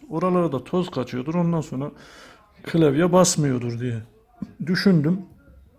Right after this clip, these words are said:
Gerçekten de bir risk alayım dedim. Zaten klavyem bozuk. Ee, oldu oldu, olmadı, yenisini alırım diye klavyeyi götürdüm. Musluğun altına,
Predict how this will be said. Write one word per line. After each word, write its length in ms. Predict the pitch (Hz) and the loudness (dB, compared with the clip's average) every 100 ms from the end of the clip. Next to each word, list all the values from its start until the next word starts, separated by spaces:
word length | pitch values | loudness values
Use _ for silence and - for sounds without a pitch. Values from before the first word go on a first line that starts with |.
| _ _ _ - | _ _ _ -2
Gerçekten 640 | 180 190 180 175 147 139 | 0 0 -2 0 2 4
de 180 | 165 190 - - - - _ _ _ _ _ _ _ _ - | 4 2 -4 -20 -20 -20 _ _ _ _ _ _ _ _ -4
bir 160 | 185 208 | 2 4
risk 300 | 214 - 175 | 4 2 0
alayım 320 | 127 123 117 | 0 0 -4
dedim. 220 | 113 120 | -4 -2
Zaten 340 | 143 143 143 135 | -2 -2 -4 -4
klavyem 520 | 131 113 131 175 151 | -2 -2 0 2 4
bozuk. 300 | 143 - 110 - - _ _ _ | 4 2 -6 -16 -20 _ _ _
Ee, 600 | 151 123 120 120 120 120 127 123 147 104 - - - - - - - | -8 -6 -4 -4 -6 -8 -8 -10 -12 -14 -14 -16 -14 -14 -16 -18 -4
oldu 340 | 208 185 131 180 | 2 4 2 0
oldu, 300 | 165 135 127 | 0 0 -2
olmadı, 440 | 175 139 127 123 | 0 0 -2 -2
yenisini 460 | 160 139 123 143 127 | -2 0 -2 -4 -4
alırım 440 | 117 120 117 120 | -6 -6 -8 -4
diye 360 | 170 165 120 160 - _ _ - - - _ - | 0 2 0 -4 -12 _ _ -20 -20 -20 _ -6
klavyeyi 500 | 196 180 139 139 147 | 2 4 4 4 2
götürdüm. 540 | 135 - 135 113 95 - _ _ _ _ _ _ _ _ _ _ _ _ | 0 2 0 -2 -8 -12 _ _ _ _ _ _ _ _ _ _ _ _
Musluğun 540 | 165 180 - 160 131 143 | -2 -2 2 2 2 0
altına, 540 | 147 147 123 113 | -2 -4 -4 -4